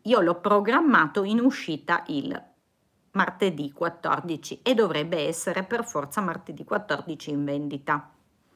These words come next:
Io mi voglio fidare, ecco.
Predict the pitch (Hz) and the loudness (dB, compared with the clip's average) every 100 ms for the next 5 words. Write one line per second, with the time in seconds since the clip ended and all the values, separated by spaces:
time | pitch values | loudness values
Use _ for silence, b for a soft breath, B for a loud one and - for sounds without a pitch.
0 | _ _ _ - - _ _ - 254 254 | _ _ _ -20 -20 _ _ 0 2 2
1 | 262 214 202 185 196 196 226 180 151 160 | -2 0 0 2 0 -2 -2 0 0 0
2 | 196 190 B B B B 165 151 - 160 | -2 -2 B B B B -4 -4 -4 -4
3 | 156 | -4